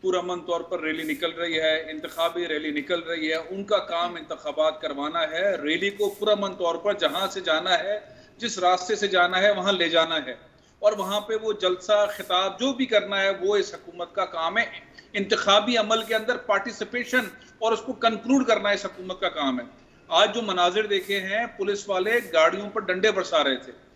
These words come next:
लोगों को, खवातीन को धक्के, सहाफियों की मारपीट ये कर रहे थे।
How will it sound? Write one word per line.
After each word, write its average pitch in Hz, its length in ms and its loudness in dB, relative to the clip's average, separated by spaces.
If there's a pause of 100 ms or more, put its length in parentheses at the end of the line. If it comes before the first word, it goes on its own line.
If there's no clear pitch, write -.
(280)
लोगों 190 420 4
को, 226 240 0
खवातीन 185 540 0
को 220 240 -2
धक्के, 220 540 2
सहाफियों 196 500 2
की 202 140 -4
मारपीट 175 560 0
ये 214 140 4
कर 208 160 4
रहे 151 180 0
थे। 135 300 -16